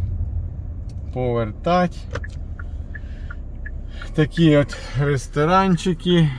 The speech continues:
Тут Оля хотіла зайти, чекнути, що тут по кафешкам, де тут каву можна пити. Бо тут поруч є якийсь Starbucks, ну він такий собі. Не дуже виглядає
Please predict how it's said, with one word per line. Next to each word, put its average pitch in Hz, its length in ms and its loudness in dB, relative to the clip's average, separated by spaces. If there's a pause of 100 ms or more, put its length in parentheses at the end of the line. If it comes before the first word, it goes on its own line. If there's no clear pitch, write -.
(160)
Тут 143 220 4
Оля 135 220 8
хотіла 131 480 4 (800)
зайти, 131 560 6
чекнути, 127 440 4
що 139 180 0
тут 120 240 -4
по 127 120 2
кафешкам, 147 880 0
де 127 180 0
тут 117 200 -2
каву 165 320 2
можна 147 340 0
пити. 147 340 -2 (1120)
Бо 117 140 -2
тут 127 220 -4
поруч 127 320 0
є 123 140 -2
якийсь 120 360 -6
Starbucks, 135 640 2
ну 135 120 -2
він 127 220 -2
такий 120 320 -4
собі. 117 380 -4 (1700)
Не 139 300 4
дуже 123 380 0
виглядає 120 760 2